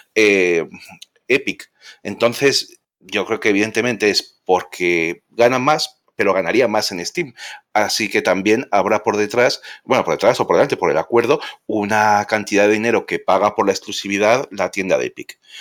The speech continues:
Entonces, bueno, al desarrollador le entiendo, es normal, quiere ganar dinero, pero ¿eso para el usuario es bueno? A la larga estoy seguro de que sí, porque va a hacer que las tiendas, tanto Steam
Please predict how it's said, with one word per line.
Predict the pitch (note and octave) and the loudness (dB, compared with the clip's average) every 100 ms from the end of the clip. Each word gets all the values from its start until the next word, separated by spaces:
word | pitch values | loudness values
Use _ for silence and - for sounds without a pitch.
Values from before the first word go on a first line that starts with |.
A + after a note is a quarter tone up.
| - | -18
Entonces, | G2 G#2+ B2+ | -6 -2 0
bueno, | A#2+ B2+ | -2 -4
al | - | -4
desarrollador | F#2+ F#2+ E2+ E2+ F#2 | -2 0 0 0 0
le | B2 | 0
entiendo, | G2+ A2+ A2+ - - | 0 0 -2 -6 -8
es | - | -6
normal, | G#2+ G2 B2+ - | -2 0 0 0
quiere | F#2+ G#2+ | -2 -2
ganar | G#2 | -2
dinero, | F#2+ G2 - - - | -2 -4 -4 -12 -8
pero | - G2+ G2 - | 0 2 2 2
¿eso | A#2 - F3+ | -4 -2 -2
para | D3 D3 | -2 -2
el | C#3+ | -2
usuario | - C#3 B2 A#2 | -4 -2 -2 -2
es | |
bueno? | D3 F3 D3 - _ _ _ _ _ _ - | -2 -2 -4 -8 _ _ _ _ _ _ -2
A | F#2 | 4
la | F#2 | 6
larga | A2+ D#3+ | 6 2
estoy | - E3+ | -4 -4
seguro | C3+ C#3+ D3 | -2 -2 0
de | C#3+ | -2
que | F2+ | -4
sí, | - F2+ - - - | -6 -8 -12 -12 -8
porque | F2+ F#2 | -4 0
va | G2+ | 0
a | |
hacer | A2 B2 B2 - | 2 -2 -2 -6
que | - B2 A#2 | -4 0 2
las | G2+ G2 - | 2 2 -4
tiendas, | A#2+ B2+ A2+ G#2+ - _ | -4 0 0 0 -4 _
tanto | F#2 F2+ D#2+ | -2 -2 -4
Steam | - B2+ A#2+ | -6 -2 -2